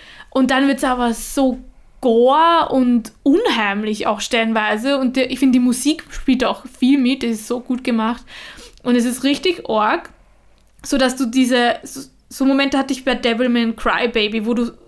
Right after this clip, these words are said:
wo du so richtig Gänsehaut kriegst und gar nicht hinschauen kannst, weil das einfach so eklig irgendwie ist. In, nichts in der Darstellung an sich, sondern der Gedanke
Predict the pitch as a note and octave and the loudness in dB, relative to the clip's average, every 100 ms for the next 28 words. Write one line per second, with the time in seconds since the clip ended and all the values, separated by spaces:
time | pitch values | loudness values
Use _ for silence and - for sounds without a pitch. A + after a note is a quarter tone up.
0 | _ A#2+ A#3+ B3 B3 C4 C4+ - - C4+ | _ -14 -8 -6 -2 -2 -4 -6 -6 -2
1 | C#4 B3+ B3+ D4 C4+ A#3+ A#3 A#3+ - C#4+ | 0 -2 -2 -4 -4 -4 -4 -6 -4 -4
2 | C4 G#3 - A3+ A#3 A3 A#3+ A#3 - A#3 | -4 -6 -6 -8 -4 -4 -6 -8 -8 -8
3 | - - D4 - - C#4+ C#4+ A#3+ A3+ - | -8 -6 -6 -8 -10 -10 -6 -6 -6 -6
4 | A#3 A3 A3 A3 A#3+ A#3 - - - - | -4 -2 -4 -6 -4 -6 -6 -20 -12 -4
5 | D4+ - C#4 B3 A#3 G#3+ D#4+ - C4+ B3+ | -4 -2 0 0 -2 -4 -4 0 0 0
6 | B3 C#4 D4+ B3+ A#3 A#3 A3 A3 G#3 C4+ | 0 -2 -2 -2 0 -2 -4 -4 -4 -4
7 | C4 F#3+ | -4 -8